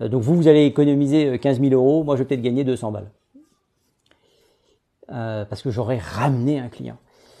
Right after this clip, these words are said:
Nicorès, ton bien-être global a suivi le créateur. Eh bien, merci Nicorès. Et ce que je vais faire, je te suis en retour.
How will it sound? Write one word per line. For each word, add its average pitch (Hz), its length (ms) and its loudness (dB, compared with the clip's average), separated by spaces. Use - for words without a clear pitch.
Nicorès, 190 880 0
ton 151 240 -4
bien-être 160 720 -6
global 143 380 0
a 117 60 -6
suivi 156 280 -8
le 131 80 -6
créateur. 113 640 -10
Eh 120 80 -8
bien, 127 180 -8
merci 175 680 -4
Nicorès. 139 840 -8
Et 131 100 -4
ce - 100 -18
que 175 200 -6
je 135 100 -8
vais 117 60 -10
faire, 143 400 -6
je 117 140 -10
te 131 160 -10
suis 226 360 -6
en 180 120 -2
retour. 131 420 -14